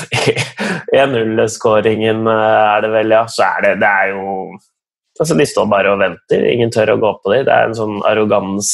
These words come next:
og swagger over det de driver med, da. En felles forståelse som er moro, moro å se på. Så det har vært en fin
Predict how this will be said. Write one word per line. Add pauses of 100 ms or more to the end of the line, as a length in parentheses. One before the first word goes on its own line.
og
swagger
over
det
de
driver
med,
da.
En
felles
forståelse (500)
som
er
moro,
moro
å
se (100)
på.
Så
det
har
vært
en
fin